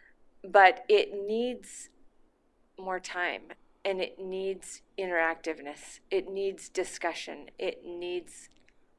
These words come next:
openness. And that's why we are experimenting. Um, and I smile when I say this is an experiment because this is really out of my comfort zone. Um, I'm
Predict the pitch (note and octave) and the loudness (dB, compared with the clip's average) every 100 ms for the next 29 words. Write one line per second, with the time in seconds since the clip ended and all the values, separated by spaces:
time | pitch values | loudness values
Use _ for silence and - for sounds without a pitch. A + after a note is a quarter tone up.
0 | - - E3+ E3+ - D3+ D3 D3+ - - | -20 -6 -2 -2 -2 -10 -12 -12 -16 -18
1 | _ _ - _ _ - _ _ _ - | _ _ -20 _ _ -20 _ _ _ -12
2 | - G3+ F#3+ G3 G#3+ A3+ - G#3 F#3+ F#3 | 0 2 4 6 4 2 0 6 8 8
3 | F3+ F3+ - F3 E3+ F3+ - E3 E3 D#3+ | 6 2 -4 -6 -4 -4 0 4 4 4
4 | F3 - - - A#3 A#3+ F3 D3+ D#3+ D#3 | -2 -4 -4 -4 -4 -4 -6 -8 -10 -8
5 | G#3+ A3+ _ _ _ _ - - _ - | -10 -16 _ _ _ _ -20 -20 _ -20
6 | - - E3+ E3+ E3 D#3+ - F#3 F3+ - | -20 -6 -4 -2 -6 -8 -2 2 2 2
7 | A3 G#3 F#3 F3 E3+ E3+ F3 E3 - D#3 | 2 4 4 2 -2 -2 -2 -2 -4 -14
8 | D3+ - F3 E3 D#3+ E3 F#3+ F#3 C#4 E4 | -12 -10 -8 -6 -6 -6 -8 -8 -8 -8
9 | C4 F#3+ F#3 F3 - E3 D#3+ D3 C#3+ - | -4 0 2 2 2 2 0 -6 -8 -8
10 | C#3+ - - - - _ _ - - - | -14 -14 -14 -12 -14 _ _ -20 -20 -20
11 | - - _ - F3 E3 D3+ - - F3+ | -20 -20 _ -6 0 2 0 -4 2 2
12 | F3+ F3 | 2 -10